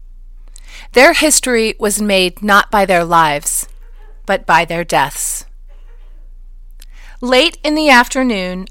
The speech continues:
a fire began on the eighth floor of the Ash Building in New York. It was home to the factory of the Triangle Shirtwaist Company.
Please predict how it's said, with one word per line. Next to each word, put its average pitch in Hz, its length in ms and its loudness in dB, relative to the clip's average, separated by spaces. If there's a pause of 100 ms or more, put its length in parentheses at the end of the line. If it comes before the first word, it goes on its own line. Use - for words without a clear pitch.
a 240 80 2
fire 240 440 6
began 185 680 -6
on 214 100 0
the 214 180 -4
eighth 214 260 -2
floor 180 680 -2
of 180 120 -4
the 202 160 -8
Ash 190 380 2
Building 175 440 -4
in 190 180 -6
New 185 100 -4
York. 165 540 -8 (560)
It 226 120 4
was 247 300 0
home 233 360 2
to - 180 -6
the 208 80 -2
factory 208 640 -2
of 202 120 -4
the 190 100 -2
Triangle 202 680 -2
Shirtwaist - 640 -2
Company. 156 540 -8